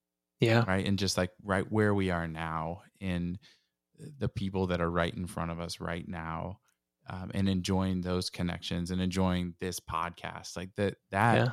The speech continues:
Speaker 2: to me, there's so much more happiness and fulfillment in that than, like, trying to project out and understand. And
Speaker 1: Mm-hmm.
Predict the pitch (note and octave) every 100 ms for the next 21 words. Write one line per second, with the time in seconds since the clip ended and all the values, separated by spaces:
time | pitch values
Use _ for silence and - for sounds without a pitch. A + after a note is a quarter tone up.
0 | - G2 F#2+ F#2+ F#2 G2 - B2 B2 A2
1 | F#2 G2 F2+ E2 F2+ F2 F#2 F2 E2 -
2 | - - _ F#2 F2 E2+ - F2 F2 F2+
3 | A#2 - _ _ _ _ - F#2 E2+ E2+
4 | G2 - G2 F2+ F2 E2+ E2+ - F#2 F2+
5 | F2 E2 F2 F2 E2+ F2 F2 F2+ F2 E2
6 | E2+ - F2 E2+ E2 F2+ - F#2+ F2+ A#2+
7 | B2+